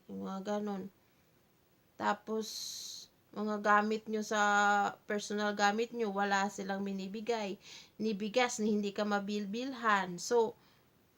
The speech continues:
kailangan mga reklamo mo yun, di ba? Yan, kulang yung sinasahod mo.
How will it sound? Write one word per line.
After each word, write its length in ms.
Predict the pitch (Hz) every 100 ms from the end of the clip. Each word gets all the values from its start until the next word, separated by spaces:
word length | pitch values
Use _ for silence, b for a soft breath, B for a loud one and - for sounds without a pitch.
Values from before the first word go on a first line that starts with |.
| -
kailangan 400 | 494 427 226 214
mga 200 | 214 214
reklamo 480 | 208 208 220 208 214 214
mo 160 | 226 254
yun, 400 | 254 226 208 202
di 80 |
ba? 480 | 196 202 208 214 220 220
Yan, 560 | 208 208 208 202 196 -
kulang 400 | 202 202 202 208
yung 160 | 208
sinasahod 800 | 202 202 208 220 208 214 269 269
mo. 320 | 247 220 202